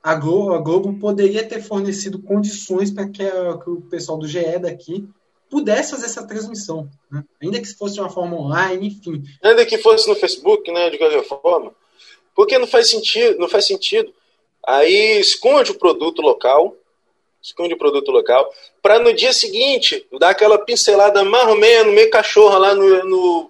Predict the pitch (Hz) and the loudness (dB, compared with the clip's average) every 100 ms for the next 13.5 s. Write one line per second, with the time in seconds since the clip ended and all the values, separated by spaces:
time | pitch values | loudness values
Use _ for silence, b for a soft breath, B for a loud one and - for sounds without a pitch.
0 | _ 170 170 170 151 156 160 156 151 156 | _ -4 -2 -2 -4 -8 -4 -4 -2 0
1 | 151 156 156 156 - - 175 156 151 165 | 4 4 4 0 0 -12 -10 -6 0 0
2 | 160 160 151 151 143 151 147 135 147 143 | 4 4 6 4 2 2 2 0 -2 -8
3 | - _ _ _ _ 123 120 135 127 - | -14 _ _ _ _ -4 -4 -8 -6 0
4 | 131 120 - 139 135 131 180 170 135 120 | 0 0 -6 -4 -2 2 2 2 2 2
5 | 113 117 113 101 92 _ _ _ 117 - | 0 -4 -8 -12 -16 _ _ _ -8 -6
6 | - - - - 202 - _ B B B | -6 -6 -8 0 0 0 _ B B B
7 | B 196 247 254 226 220 240 247 - 190 | B -2 4 6 6 2 4 4 2 -4
8 | 196 208 180 185 208 196 160 - _ _ | 0 2 4 4 4 4 0 -4 _ _
9 | - 175 170 170 151 190 233 226 220 220 | -2 0 2 -2 0 4 8 6 4 0
10 | 214 _ _ - 165 165 202 196 254 214 | -2 _ _ -4 -2 4 4 6 2 4
11 | 220 - 180 165 190 220 - 185 214 196 | 2 2 0 2 4 4 0 2 4 4
12 | 190 185 170 160 147 175 185 208 202 196 | 4 4 2 2 2 4 6 6 2 0
13 | 180 151 - 180 185 | -4 -6 0 2 2